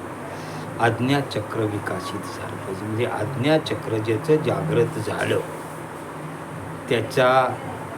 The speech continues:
देव तो झाला, साक्षात परमात्मा,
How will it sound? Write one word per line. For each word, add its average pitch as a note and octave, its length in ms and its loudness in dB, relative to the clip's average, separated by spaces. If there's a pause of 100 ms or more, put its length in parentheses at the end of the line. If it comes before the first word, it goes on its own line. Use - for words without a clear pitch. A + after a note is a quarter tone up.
(120)
देव B2+ 420 8
तो A2 220 0
झाला, F2+ 320 -4
साक्षात B2 580 2 (180)
परमात्मा, F#2+ 600 -2